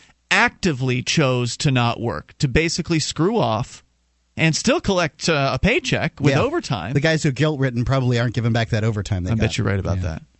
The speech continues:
Speaker 2: probably not.
Speaker 1: And so that's what the latest information is. And as of right now, as of today,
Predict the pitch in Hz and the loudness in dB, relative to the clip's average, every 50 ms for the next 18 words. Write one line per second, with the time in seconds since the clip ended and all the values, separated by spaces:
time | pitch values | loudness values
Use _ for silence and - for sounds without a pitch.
0 | _ - - 98 90 95 95 87 85 87 87 - - 143 147 147 143 139 - - | _ -8 -6 -6 -4 -6 -6 -6 -8 -10 -12 -2 2 4 4 4 4 2 2 0
1 | 151 147 127 156 170 - - 202 - - 180 175 185 185 196 - 214 196 175 190 | 0 2 2 0 0 0 -2 -2 -2 0 0 0 0 0 0 0 -2 -2 0 0
2 | 185 208 277 - 349 190 139 123 - 165 180 180 180 180 170 - 147 135 175 196 | 0 0 0 0 0 0 0 0 2 2 2 2 2 0 0 0 0 2 2 2
3 | 220 220 196 208 147 175 175 143 151 170 180 196 226 208 147 156 185 220 240 220 | 0 0 0 0 0 0 0 0 0 0 2 2 0 0 0 0 2 2 2 2
4 | 190 170 147 170 180 - 202 156 - - 202 202 156 175 185 220 262 220 160 147 | 2 2 0 0 0 0 -2 -2 0 0 0 2 2 2 2 2 2 2 0 0
5 | 147 170 196 | -2 -4 -6